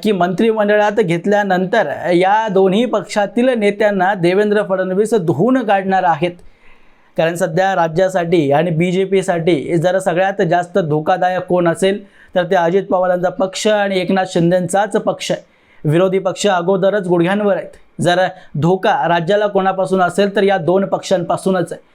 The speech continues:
कारण या दोन पक्षांची विचारधारा स्पष्ट नाही. जेव्हाही एनसीपी आणि शिवसेना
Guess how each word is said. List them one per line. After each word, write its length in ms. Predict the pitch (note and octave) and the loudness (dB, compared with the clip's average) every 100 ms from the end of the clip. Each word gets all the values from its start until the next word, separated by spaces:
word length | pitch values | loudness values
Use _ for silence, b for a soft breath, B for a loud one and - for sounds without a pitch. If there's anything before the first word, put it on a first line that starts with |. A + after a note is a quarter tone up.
| b b b | b b b
कारण 180 | G3+ G3 | -4 -2
या 80 | F#3+ | -2
दोन 320 | F3 G3+ A3+ | 0 0 0
पक्षांची 540 | G3 F#3 - G#3 G3+ G3 | -2 -4 -2 -2 0 0
विचारधारा 640 | E3+ G3 G3 F3 F#3+ G#3 | 0 0 -2 0 0 0
स्पष्ट 440 | G3+ - F#3 - G3+ | -2 -4 -4 -2 -2
नाही. 500 | E3+ D#3 D#3+ F3+ D#3 - _ _ _ b b B2 | 0 0 0 -2 -4 -10 _ _ _ b b -2
जेव्हाही 560 | D#3 E3+ F#3+ F3+ G#3+ G#3 | 0 2 0 0 2 2
एनसीपी 580 | F#3+ - G#3 G3+ G#3+ A3+ b b | 0 -2 -2 0 -2 -2 b b
आणि 440 | F3+ F#3+ F#3+ F3 D3+ - | -2 0 0 -2 -4 -6
शिवसेना 640 | - F#3+ F3+ G#3+ G#3+ | -2 -2 0 0 0